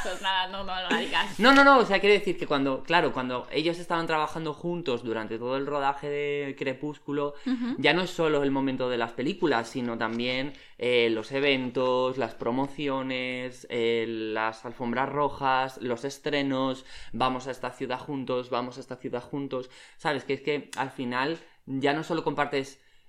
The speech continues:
Speaker 2: el rodaje, sino que compartes prácticamente casi tu vida con un, un, un grupo de personas y es normal que surja
Speaker 1: Sí.
Speaker 2: relaciones.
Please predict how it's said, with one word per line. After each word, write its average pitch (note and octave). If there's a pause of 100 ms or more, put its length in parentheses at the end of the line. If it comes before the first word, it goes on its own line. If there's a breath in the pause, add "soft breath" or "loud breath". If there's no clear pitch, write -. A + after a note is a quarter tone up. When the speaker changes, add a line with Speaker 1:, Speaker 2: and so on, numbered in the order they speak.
(120)
Speaker 2:
el C3+
rodaje, D#3+
sino B2
que A#2
compartes A2
prácticamente C#3
casi D#3+
tu B2
vida D#3+ (200)
con B2+
un, C#3+
un, B2
un C3+
grupo D3+
de D3
personas D#3+
y B2+
es A#2+
normal C#3+ (360 loud breath)
que C#3+
surja D3 (280 soft breath)
Speaker 1:
Sí. C3
Speaker 2:
relaciones. C#3